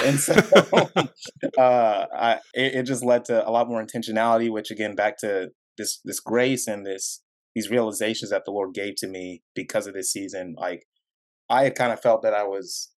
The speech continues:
like, I'm a young Christian in comparison to probably many. Um, I've probably been a Christian for ten, eleven years now. Um, so started in college after just a lot of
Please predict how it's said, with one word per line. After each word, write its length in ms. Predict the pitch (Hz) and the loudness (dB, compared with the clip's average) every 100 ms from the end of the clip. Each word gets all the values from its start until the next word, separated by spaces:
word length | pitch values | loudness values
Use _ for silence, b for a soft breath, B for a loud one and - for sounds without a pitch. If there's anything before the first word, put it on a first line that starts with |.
| _ - | _ -4
like, 140 | - | 0
I'm 140 | 156 208 | 0 0
a 40 | |
young 300 | 120 120 120 | 0 0 -2
Christian 480 | 123 120 - 120 113 | -2 -4 -2 -4 -4
in 100 | 107 | -10
comparison 420 | 101 98 107 110 98 | -10 -6 -4 -6 -10
to 80 | 92 | -2
probably 280 | 110 98 92 | -2 -2 -8
many. 500 | 98 101 92 87 - | -6 -6 -8 -12 -8
Um, 320 | 98 95 90 - | -6 -6 -8 -4
I've 80 | |
probably 160 | 135 123 | -2 -2
been 100 | 107 | -4
a 40 | |
Christian 260 | - 110 - | -8 -10 -8
for 380 | 107 98 95 87 _ _ _ _ _ - | -6 -4 -6 -10 _ _ _ _ _ -8
ten, 720 | - 123 127 131 131 131 127 _ _ - | -2 2 2 2 0 -2 -4 _ _ -6
eleven 540 | 127 117 113 120 123 | -2 0 0 0 -2
years 180 | 131 127 | -4 -2
now. 420 | 131 127 131 135 - | 0 0 -2 -6 -4
Um, 240 | 110 104 | -2 -2
so 120 | 95 101 | -4 -4
started 300 | 123 113 107 | 0 0 -2
in 100 | 95 | -4
college 560 | 110 107 110 110 - - | 0 2 0 -4 -6 -6
after 180 | 95 92 | -6 -8
just 200 | 95 98 | -6 -2
a 60 | |
lot 160 | 98 95 | 0 0
of 180 | 90 | -2